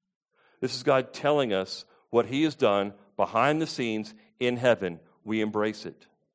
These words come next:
Okay? And I'll show you why. Just, we'll just show you why.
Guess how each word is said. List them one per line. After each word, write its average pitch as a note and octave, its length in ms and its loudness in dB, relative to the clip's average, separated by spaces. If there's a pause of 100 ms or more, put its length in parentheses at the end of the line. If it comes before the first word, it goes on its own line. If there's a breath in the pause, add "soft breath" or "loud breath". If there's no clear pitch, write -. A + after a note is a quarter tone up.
(340)
Okay? G#2+ 400 -2 (680 soft breath)
And B1 80 -10
I'll D#2 80 -6
show G#2+ 200 -2
you F#2+ 120 -2
why. F2 240 -2
Just, F2 220 -16 (260)
we'll F2 280 -12
just F2+ 200 -16
show G#2+ 100 -6
you F2 140 -4
why. D2+ 240 -6